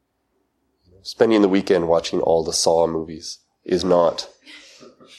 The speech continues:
is not relevant to this conversation from my perspective.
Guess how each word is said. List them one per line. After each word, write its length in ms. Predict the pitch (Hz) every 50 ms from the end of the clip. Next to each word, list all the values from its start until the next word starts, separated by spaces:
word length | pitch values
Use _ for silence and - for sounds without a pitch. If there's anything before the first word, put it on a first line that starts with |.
| - _ _ _ _ _ _ _ _ _ _ _ _ _ _ _ _ -
is 140 | 104 95 107
not 200 | 107 101 67 82
relevant 420 | 98 101 101 95 82 85 82 -
to 100 | - 87
this 160 | 80 82 -
conversation 600 | - - 95 85 82 82 - 90 85 - - 78
from 200 | - - 85 85
my 120 | 82 80 80
perspective. 600 | - - - - - 80 78 - - - -